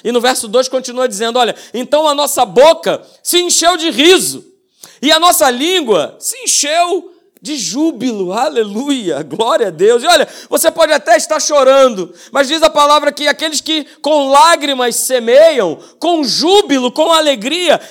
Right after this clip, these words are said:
irão colher. Não é um choro de, de que não dá mais, que eu não aguento.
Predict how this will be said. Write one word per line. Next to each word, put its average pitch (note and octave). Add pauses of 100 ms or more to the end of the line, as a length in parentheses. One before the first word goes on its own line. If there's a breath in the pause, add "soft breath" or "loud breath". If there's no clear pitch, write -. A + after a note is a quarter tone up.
irão F#4+
colher. F4 (3000)
Não A#3+
é D4
um D4
choro C4+
de, A3 (300)
de F#3+
que B3
não B3
dá A3+
mais, F#3
que -
eu G#3
não G#3+
aguento. G3